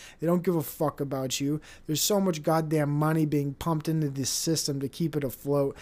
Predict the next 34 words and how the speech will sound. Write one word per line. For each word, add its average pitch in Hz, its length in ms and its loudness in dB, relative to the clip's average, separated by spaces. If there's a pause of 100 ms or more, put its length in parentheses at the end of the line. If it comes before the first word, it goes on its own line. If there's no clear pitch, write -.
(200)
that 147 180 -6
the 151 80 2
reality 165 640 6
is 147 160 4
if 135 100 -6
we 135 100 -2
focused 165 460 4
on 147 80 0
keeping 143 460 -2 (140)
people 156 260 0
healthy 151 520 2 (600)
instead 160 360 2
of 156 80 4
trying 151 300 2
to 143 60 0
f-, - 240 -14
solve 151 320 2
people's 147 320 0
sicknesses, 165 680 -2
we'd 160 140 0
be 170 100 2
in 170 80 2
a 165 60 2
different 156 280 -4
place. 156 360 -2 (560)
Um, 135 420 2 (840)
but 151 80 -6
the 156 80 -4
goal 160 200 8
is 156 100 6
to - 100 -4
make 151 260 4
you 160 100 2
sick, 143 460 2